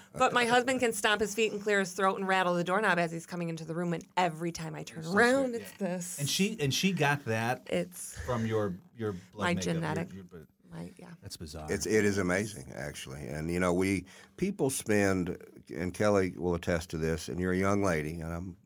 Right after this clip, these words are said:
Speaker 3: got a few on you, but I have spent my whole adult life going from one, uh, antidepressant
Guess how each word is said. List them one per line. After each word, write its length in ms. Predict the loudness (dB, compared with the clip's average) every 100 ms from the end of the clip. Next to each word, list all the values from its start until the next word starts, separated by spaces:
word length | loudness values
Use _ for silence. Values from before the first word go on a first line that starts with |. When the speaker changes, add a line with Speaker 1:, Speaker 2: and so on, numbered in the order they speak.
| _ _ -6
Speaker 3:
got 180 | -2 -2
a 40 |
few 220 | -2 -2
on 180 | 0 -2
you, 160 | -4 -6 -10 _ _ _ _ _ _ -4
but 320 | 2 4 4
I 120 | 4
have 140 | 2
spent 240 | 2 0 0
my 140 | 2 2
whole 600 | 2 2 2 0 -4 -8 -20 _ -12
adult 360 | -4 0 2 2
life 540 | 2 4 2 -2 -12 -18 -10
going 300 | -2 -2 -2
from 240 | -4 -6
one, 580 | -2 -2 0 -2 -4 -8 -14 _ _
uh, 360 | -16 -14 -14 -10
antidepressant 920 | -4 -2 0 0 -2 -6 -8 -8 -12